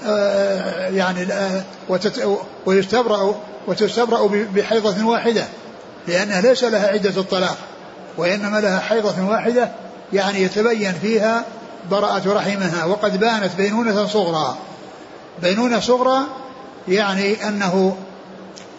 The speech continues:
يعني، آه، لا يحل، لا، لا، ليست رجعية، لا يتمكن من الرجوع إليها، ولكنه يمكن أن يعقد عليها، يعني وأن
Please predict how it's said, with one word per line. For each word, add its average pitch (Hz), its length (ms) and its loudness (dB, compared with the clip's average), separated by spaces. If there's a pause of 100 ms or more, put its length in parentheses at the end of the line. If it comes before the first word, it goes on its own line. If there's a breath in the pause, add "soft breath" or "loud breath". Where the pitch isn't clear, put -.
(360)
يعني، 165 320 0
آه، 180 360 0
لا 190 240 2
يحل، 208 380 0
لا، 214 380 2
لا، 214 180 -2
ليست 220 340 2
رجعية، 190 520 2 (440)
لا 208 180 2
يتمكن 220 460 2
من 220 80 2
الرجوع 202 300 2
إليها، 185 520 2 (760)
ولكنه 214 680 2
يمكن 220 420 2 (560)
أن 208 140 0
يعقد 196 400 2
عليها، 180 580 2 (1040)
يعني 170 360 -2
وأن 180 760 0